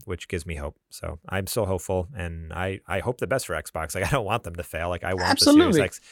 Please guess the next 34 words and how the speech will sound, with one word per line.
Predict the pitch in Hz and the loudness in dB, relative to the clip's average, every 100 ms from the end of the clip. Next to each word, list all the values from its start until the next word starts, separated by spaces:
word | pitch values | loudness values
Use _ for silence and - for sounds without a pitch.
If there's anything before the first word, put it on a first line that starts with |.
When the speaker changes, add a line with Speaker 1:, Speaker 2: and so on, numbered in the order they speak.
| - | -6
Speaker 1:
I | 107 | 0
want | 135 107 | 0 0
the | |
Series | - 120 107 | -2 0 0
X | 107 - | 0 -4
to | 95 | -8
be | |
freaking | 90 117 107 98 | -6 -6 -4 -4
awesome, | 110 95 87 | -4 -6 -8
'cause | 92 | -8
if | 85 | -4
it | 101 | -2
is, | 113 92 92 | 0 -2 -4
like, | 87 85 _ _ | -6 -8 _ _
heck, | 120 - - | -8 -8 -12
like, | 80 - | -12 -10
maybe | 73 98 | -10 -6
one | 98 101 | -6 -4
day | 101 | -2
I'll | 101 | -2
pick | - 101 | -4 -6
one | 98 | -4
up. | 104 - | -4 -6
But | - 85 - - - _ _ _ | -6 -8 -8 -20 -20 _ _ _
yeah, | 185 | 4
Speaker 2:
Definitely. | 170 147 127 98 85 | 4 2 0 -4 -8
Speaker 1:
we'll, | 98 95 | -6 -4
we'll, | 95 - - | -4 -8 -12
we'll | 98 | -10
see. | - 107 90 78 - | -8 -6 -6 -10 -12
We | 95 | -8
will | 95 87 | -6 -2
Speaker 2:
And, | 175 190 | 0 0
Speaker 1:
see. | 85 | -2